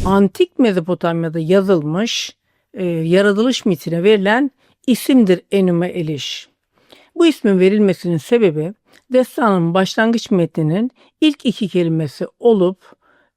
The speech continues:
e, manası da yukarıdaykendir. Destan yaklaşık bin satırlıdır. Yedi farklı çivi yazısı tabletine yazılmıştır. Metnin ortaya ne zaman çıktığı bilinmemekle birlikte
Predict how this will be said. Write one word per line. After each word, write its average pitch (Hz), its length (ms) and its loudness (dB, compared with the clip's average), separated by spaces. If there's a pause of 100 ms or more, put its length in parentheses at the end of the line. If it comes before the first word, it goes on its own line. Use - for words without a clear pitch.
(320)
e, 180 200 -2
manası 190 920 0
da 208 260 -2 (300)
yukarıdaykendir. 262 1600 -2 (600)
Destan 262 380 0
yaklaşık 262 840 0
bin 254 220 2
satırlıdır. 180 840 -2
Yedi 214 500 2
farklı 220 640 -2
çivi 220 240 -4
yazısı 175 420 -2
tabletine 175 720 -4 (300)
yazılmıştır. 156 1080 -4 (240)
Metnin 294 360 2
ortaya 277 400 2
ne 185 120 2
zaman 240 320 0
çıktığı 220 540 -2
bilinmemekle 170 800 0
birlikte 190 680 -2